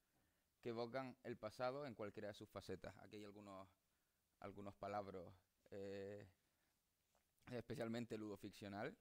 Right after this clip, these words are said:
que tendré que, que expli-, que explicaré durante la, la conferencia, pero bueno, con lo que quiero que nos quedemos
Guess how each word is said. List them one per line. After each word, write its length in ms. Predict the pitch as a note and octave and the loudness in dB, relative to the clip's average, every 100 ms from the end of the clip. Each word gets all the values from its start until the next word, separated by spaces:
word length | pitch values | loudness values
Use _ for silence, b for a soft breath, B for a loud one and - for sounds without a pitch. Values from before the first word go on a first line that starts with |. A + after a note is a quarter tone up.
| _ | _
que 480 | A2+ G#2 G2 F2 - | -2 0 0 -2 -2
tendré 340 | G#2+ G2 G2 F#2 | 0 0 0 0
que, 340 | G2+ G2 G2 G#2 b b b b _ _ | 4 4 4 -4 b b b b _ _
que 260 | G2+ G#2 G2+ | -2 0 -2
expli-, 240 | - G2+ | -4 -4
que 120 | - | -2
explicaré 320 | G2 G2+ G2+ | -2 0 2
durante 360 | G#2 G2+ G2+ G2 | 2 0 -2 0
la, 400 | F#2+ F#2+ F2+ E2 | 2 2 0 -2
la 120 | G2+ | -2
conferencia, 480 | G2+ G2 G2 G#2+ B2 | -2 -2 -2 0 0
pero 160 | G#2+ G#2+ | 0 0
bueno, 240 | G#2+ F#2 | 0 -2
con 100 | - | 2
lo 100 | G#2 | 2
que 80 | G2+ | 2
quiero 220 | G#2+ A2+ | -2 -2
que 260 | A#2 A2 G#2 | -2 -6 -6
nos 180 | G#2+ - | -6 -2
quedemos 420 | G2+ A2 A#2+ | 2 2 2